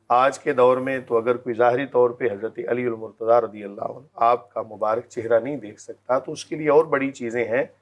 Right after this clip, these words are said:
कि जिनको देखना इबादत करार पाया गया। कुरान के नकूश को देखना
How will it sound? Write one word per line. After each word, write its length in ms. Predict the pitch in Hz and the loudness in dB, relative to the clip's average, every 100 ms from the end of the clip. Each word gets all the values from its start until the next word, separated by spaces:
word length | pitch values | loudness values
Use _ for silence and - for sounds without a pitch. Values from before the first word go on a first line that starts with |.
| _ _ _ - | _ _ _ -10
कि 60 | |
जिनको 300 | 120 143 147 | -8 -4 -2
देखना 420 | 123 139 131 143 | 0 0 2 2
इबादत 460 | 139 113 107 104 113 | 2 2 0 -2 -6
करार 260 | - 101 104 | -6 -4 -6
पाया 280 | - - - | -8 -10 -10
गया। 240 | - _ _ _ _ _ _ - | -12 _ _ _ _ _ _ 0
कुरान 460 | 135 139 151 160 | 4 6 4 2
के 220 | 151 151 147 147 - - | -4 -2 -2 -4 -10 -6
नकूश 460 | 139 131 170 180 180 | -4 2 4 4 2
को 140 | - | -2
देखना 680 | 127 123 127 131 143 143 | 0 0 0 -2 0 0